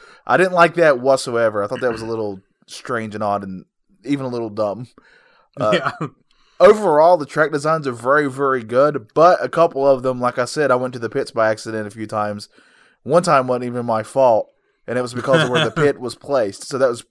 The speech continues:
Speaker 1: terrible track design right there, in my opinion.
Speaker 2: <laughs>
Speaker 1: So I'm gonna fault them a little bit for that, but overall, the tracks are very good, and I wanted to play all of them, so that's
Speaker 2: Mm-hmm.
Speaker 1: saying something.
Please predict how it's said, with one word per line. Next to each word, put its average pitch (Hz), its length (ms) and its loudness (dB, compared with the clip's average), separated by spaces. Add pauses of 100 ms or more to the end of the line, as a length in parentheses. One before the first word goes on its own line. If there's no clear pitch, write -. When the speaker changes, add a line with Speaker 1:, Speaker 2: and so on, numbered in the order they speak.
(180)
Speaker 1:
terrible 139 480 -2
track 131 280 -4
design 98 500 -10
right 98 240 -4
there, 98 320 -6
in 127 100 -8
my 156 200 6
opinion. 110 420 -6
Speaker 2:
<laughs> 120 360 -6 (680)
Speaker 1:
So 139 460 6 (300)
I'm 151 100 -8
gonna 170 220 -2
fault 180 260 6
them 165 80 -2
a 151 60 0
little 214 260 2
bit 196 160 2
for 139 140 -8
that, 147 340 2
but 208 140 8
overall, 170 400 4
the 131 80 -2
tracks 151 260 -4
are 117 60 -8
very 120 320 -4
good, 113 240 -2
and 110 100 -4
I 123 80 2
wanted 139 300 -4
to 131 80 -8
play 120 240 -4
all 120 260 2
of 101 80 -6
them, 98 180 -10
so 101 200 -6
that's 107 240 -4
Speaker 2:
Mm-hmm. 104 60 -8
Speaker 1:
saying 107 240 -4
something. 98 300 -14